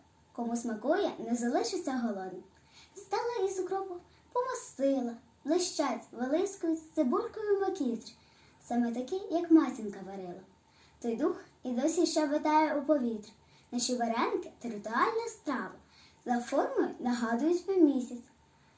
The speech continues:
Вареникам жнива, хвала і слава. То значить, гарно колосилася пшениця. Варіть вареники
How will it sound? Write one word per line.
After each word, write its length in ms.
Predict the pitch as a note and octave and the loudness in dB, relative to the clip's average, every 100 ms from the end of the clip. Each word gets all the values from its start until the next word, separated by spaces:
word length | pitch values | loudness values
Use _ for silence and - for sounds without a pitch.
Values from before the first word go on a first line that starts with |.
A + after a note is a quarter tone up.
| _ _ _ - | _ _ _ -6
Вареникам 500 | A#3+ D4+ F4 E4 D#4+ | -2 4 6 6 4
жнива, 560 | A#3+ D4 F4+ D#4 A#3+ - - | 4 6 6 4 2 -4 -12
хвала 360 | A#3 A3+ A#3+ F4 G#4+ - | -8 -2 2 2 0 -2
і 60 | |
слава. 580 | E4+ - A#3+ B3+ A3 F3 - - _ - | -4 -6 -2 0 0 -4 -10 -20 _ -6
То 120 | A#3 | -4
значить, 540 | A#3 C4 - - - - - - - | 0 0 -2 -6 -8 -18 -20 -20 -8
гарно 400 | B3+ A#3+ C#5+ C#5 | 0 0 0 0
колосилася 680 | E4+ C#4 C4+ B3+ D4+ F#4+ F#4 | 2 2 2 0 0 0 -2
пшениця. 580 | F4+ F4 D4 G#3+ F#3+ - - _ _ - - | -2 4 4 4 -2 -10 -20 _ _ -20 -4
Варіть 320 | A#3 C#4 C4+ | 0 0 0
вареники 520 | B3+ C4 E4+ F#4+ - | 0 2 4 4 2